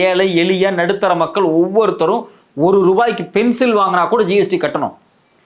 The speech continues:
ஒரு, ஒரு ரூபா ஷாம்பு போய் வாங்கினா கூட ஜி எஸ் டி கட்டணும். இப்ப இத்தனை எட்டு கோடி மக்கள் தமிழ்நாட்டுல இருக்கவங்க எல்லாரும் சேர்ந்து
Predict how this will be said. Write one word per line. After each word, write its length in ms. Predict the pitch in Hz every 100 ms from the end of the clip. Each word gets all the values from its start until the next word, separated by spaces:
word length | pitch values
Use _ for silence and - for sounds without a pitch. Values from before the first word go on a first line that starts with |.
| _ _ _ -
ஒரு, 80 | 143 143
ஒரு 100 | 151
ரூபா 120 | 185 160 196
ஷாம்பு 300 | 240 226 214
போய் 160 | 208 185
வாங்கினா 220 | 185 180 208
கூட 100 | 220
ஜி 60 | 214
எஸ் 100 | 208 202
டி 60 | 170
கட்டணும். 320 | 156 139 - - _ _ _
இப்ப 100 | - 185
இத்தனை 340 | 165 - 269 262 196
எட்டு 140 | 190 240
கோடி 180 | 226 202 170
மக்கள் 300 | 170 254 240
தமிழ்நாட்டுல 400 | 185 208 208 202
இருக்கவங்க 300 | 175 185 165 160
எல்லாரும் 320 | 190 220 196
சேர்ந்து 320 | 190 220 214